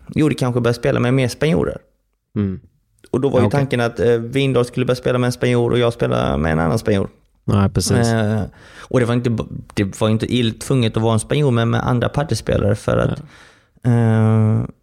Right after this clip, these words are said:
Speaker 1: ta
Speaker 2: Men
Speaker 1: lärdom
Speaker 2: ni,
Speaker 1: av dem helt enkelt.
Speaker 2: ni tog, eh, tjuren vid horn och bara egentligen efter att ni hade, kände att ni hade stagnerat lite, och så sa ni, "Fan,
Speaker 1: Mm.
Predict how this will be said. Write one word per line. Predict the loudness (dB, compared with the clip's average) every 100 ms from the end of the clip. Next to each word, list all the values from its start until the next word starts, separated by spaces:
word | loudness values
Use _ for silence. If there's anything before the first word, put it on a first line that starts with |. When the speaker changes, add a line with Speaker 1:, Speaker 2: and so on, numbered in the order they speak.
| _ -2
Speaker 1:
ta | 0
Speaker 2:
Men |
Speaker 1:
lärdom | 2 2 0
Speaker 2:
ni, |
Speaker 1:
av | 0
dem | 0 2
helt | 0 0
enkelt. | -2
Speaker 2:
ni | -2
tog, | 0 0 2 2
eh, | 2
tjuren | 2 0 0 2
vid | 2
horn | 2 0
och |
bara | 0 2
egentligen | 2 0 2 0
efter | 0 2
att | 2 2 2
ni | 0
hade, | 2 0 -2 -6
kände | -2 2 2
att | 2
ni |
hade | 0
stagnerat | 2 0 2 0 0 0
lite, | 0 0
och | 0
så | 0
sa | 2 2
ni, | 2
"Fan, | 2 2
Speaker 1:
Mm. | 0